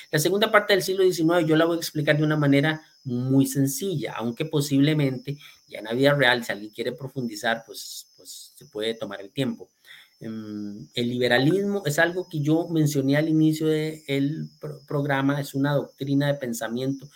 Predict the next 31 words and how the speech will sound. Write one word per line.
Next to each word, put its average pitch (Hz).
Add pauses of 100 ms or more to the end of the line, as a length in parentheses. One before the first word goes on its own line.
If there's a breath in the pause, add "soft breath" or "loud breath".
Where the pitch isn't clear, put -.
(180 loud breath)
Nosotros -
hablamos 175
aquí, 160
tiene, 147
está 117
relacionada 147
con 110
la 110
libertad, 151
cuando 117
yo 107
hablé 113
de 131
la 131
famosa 113 (280 loud breath)
Revolución 120
Francesa, 139
pero 113
el 113
libe-, 113
el 117
liberalismo 117
es 165
mucho 143
más 123
complicado 139
que 117
eso. - (460 loud breath)
Pero 151
básicamente 170
el 156